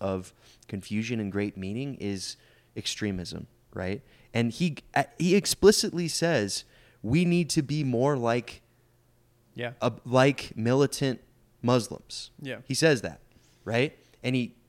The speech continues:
Speaker 1: mischaracterizes Islam. I'll say that
Speaker 2: Of course.
Speaker 1: very, very, like,
Speaker 2: Of course.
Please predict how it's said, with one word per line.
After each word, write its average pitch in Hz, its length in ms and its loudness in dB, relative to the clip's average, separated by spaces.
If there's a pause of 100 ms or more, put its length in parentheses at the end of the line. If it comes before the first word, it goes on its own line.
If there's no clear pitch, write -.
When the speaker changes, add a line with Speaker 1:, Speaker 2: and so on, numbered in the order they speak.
(260)
Speaker 1:
mischaracterizes 104 1120 2
Islam. 98 440 -8
I'll 95 100 -6
say 101 220 -8
that 92 340 -6 (220)
Speaker 2:
Of - 80 -20
course. 160 140 -4
Speaker 1:
very, 107 180 0
very, 101 400 -4
like, 92 320 -6 (240)
Speaker 2:
Of - 80 -20
course. - 320 -16